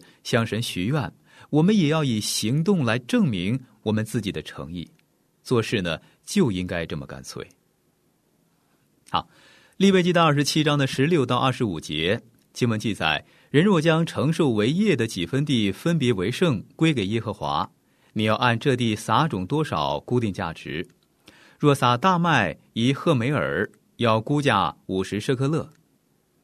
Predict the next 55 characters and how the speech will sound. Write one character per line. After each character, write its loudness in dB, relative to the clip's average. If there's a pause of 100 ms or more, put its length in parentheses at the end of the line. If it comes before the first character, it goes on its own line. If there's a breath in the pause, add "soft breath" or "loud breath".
(160)
他 4
若 4
从 -4
喜 -4
年 -2
将 -2
地 -4
分 -4
别 -2
为 -6
圣， -6 (440 soft breath)
就 2
要 4
以 0
你 2
所 -4
固 -2
定 0
的 -2
价 -6
为 -10
定。 -10 (1120)
倘 2
若 2
他 0
在 2
喜 -2
年 0
以 -2
后 -2 (160 soft breath)
将 2
地 0
分 -2
别 0
为 -4
圣， -4 (540)
祭 4
司 0
就 0
要 4
按 0
着 0
未 2
到 0
喜 -4
年 -2
所 -4
剩 0
的 -2
年 -4
数 -4 (180 soft breath)
推 0
算 -2
价 -4
值， -8